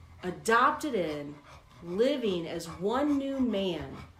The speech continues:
for Jesus Christ, with a new commission, a new covenant, that we need to now bring the kingdom of God to this earth for the lost. And that's what he just ripped out.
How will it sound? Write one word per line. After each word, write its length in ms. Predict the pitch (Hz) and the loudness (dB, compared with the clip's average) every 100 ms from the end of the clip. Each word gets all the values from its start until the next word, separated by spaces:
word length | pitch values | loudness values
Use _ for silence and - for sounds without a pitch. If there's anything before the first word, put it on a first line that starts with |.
| - - - | -20 -20 -18
for 160 | - 180 | -8 -8
Jesus 480 | - 202 208 208 - | -4 -4 -4 -6 -8
Christ, 640 | - 156 139 - - - - - | -10 -10 -10 -10 -14 -16 -20 -16
with 120 | 160 | -14
a 120 | 165 165 | -12 -6
new 300 | 180 247 254 | -4 -4 -4
commission, 680 | 226 180 156 - 160 151 147 - - | -4 -4 -4 -6 -8 -8 -10 -18 -14
a 100 | 156 | -8
new 220 | 165 226 | -4 -4
covenant, 720 | 233 180 160 156 156 143 - - | -6 -6 -8 -6 -10 -10 -12 -10
that 120 | 180 175 | -8 -4
we 140 | 180 | -2
need 180 | 196 170 | -2 -2
to 80 | 170 | -4
now 240 | 156 147 160 | -6 -6 -6
bring 280 | 196 247 | -2 0
the 100 | 240 | 0
kingdom 580 | 202 - - 302 330 247 | -4 -10 -4 0 0 0
of 120 | 180 | -2
God 420 | - 147 147 143 143 - - - | -6 -6 -6 -8 -12 -16 -18 -8
to 160 | 226 | -4
this 240 | 233 240 - | -2 -4 -6
earth 400 | 170 160 151 147 - - - - - - - - - - | -8 -6 -8 -12 -18 -18 -18 -20 -20 -20 -20 -20 -20 -16
for 120 | - | -8
the 80 | 165 | -8
lost. 580 | 151 135 117 - - - - - - - - - - - - - - - - - - - - - - | -6 -10 -14 -18 -20 -20 -20 -20 -20 -20 -20 -20 -20 -20 -20 -20 -20 -20 -20 -20 -20 -20 -20 -20 -16
And 140 | 165 | -8
that's 220 | 165 170 | -8 -8
what 100 | 185 | -10
he 80 | 175 | -10
just 240 | 160 151 165 | -10 -10 -12
ripped 220 | 156 160 | -12 -10
out. 260 | 147 147 | -10 -10